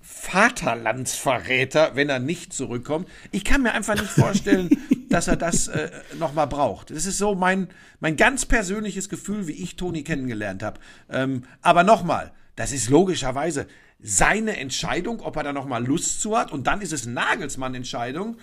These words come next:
Speaker 1: Nagelsmanns Entscheidung, ob der sagt, „Ja, den brauchen wir auf jeden Fall.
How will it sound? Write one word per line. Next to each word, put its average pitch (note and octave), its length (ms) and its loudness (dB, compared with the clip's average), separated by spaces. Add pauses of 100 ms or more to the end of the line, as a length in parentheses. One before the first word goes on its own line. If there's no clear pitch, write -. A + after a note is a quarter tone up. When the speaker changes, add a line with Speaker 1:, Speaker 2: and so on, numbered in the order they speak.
(320)
Speaker 1:
Nagelsmanns D3+ 520 -2
Entscheidung, C#3 440 -4
ob C#3+ 140 -8
der E3+ 200 6
sagt, E3+ 280 2
„Ja, C3 220 2
den B2+ 200 -2
brauchen D3 280 -2
wir D3 80 -4
auf B2 160 -8
jeden D3 260 -6
Fall. D#3 300 0